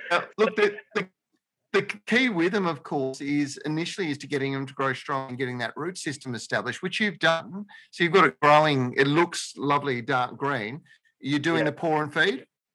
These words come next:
Speaker 2: Yep. So after watching your story, I repotted it. I used our orchid, um, potting mix. So I started with the best
Speaker 1: Right.
Speaker 2: potting mix I knew that it would love.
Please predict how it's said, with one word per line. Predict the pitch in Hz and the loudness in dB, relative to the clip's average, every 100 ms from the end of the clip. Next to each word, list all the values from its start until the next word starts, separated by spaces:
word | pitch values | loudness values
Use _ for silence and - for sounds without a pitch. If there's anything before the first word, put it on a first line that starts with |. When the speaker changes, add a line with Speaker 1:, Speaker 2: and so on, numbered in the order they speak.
| _ _ | _ _
Speaker 2:
Yep. | - 151 147 - | -4 -2 -2 -4
So | 151 147 139 135 | -2 0 0 -2
after | 143 147 165 | -2 -2 -2
watching | 160 147 | -4 -4
your | 131 - - | -6 -8 -6
story, | 139 156 208 220 _ _ - | 0 0 0 -4 _ _ -6
I | 117 | -2
repotted | 120 139 - 151 160 185 | 0 -2 -2 -2 0 -2
it. | - | -2
I | |
used | 120 120 120 | -4 -6 -4
our | 117 113 | -2 -2
orchid, | 107 123 123 - 120 113 113 - | -2 -4 -6 -4 -2 -2 -4 -8
um, | 113 107 107 | -8 -10 -8
potting | - 131 | -4 -4
mix. | 143 196 - | -2 -4 -2
So | 117 | -2
I | |
started | 113 131 127 | 0 -4 -4
with | 123 | -6
the | 123 | -6
best | 123 117 | -4 -4
Speaker 1:
Right. | 110 | -4
Speaker 2:
potting | 123 - _ _ 113 113 | -6 -12 _ _ -12 -12
mix | 110 - | -18 -18
I | |
knew | 110 110 | -12 -8
that | 104 | -4
it | 113 | -4
would | 110 107 | -4 -4
love. | 110 123 196 | -2 0 0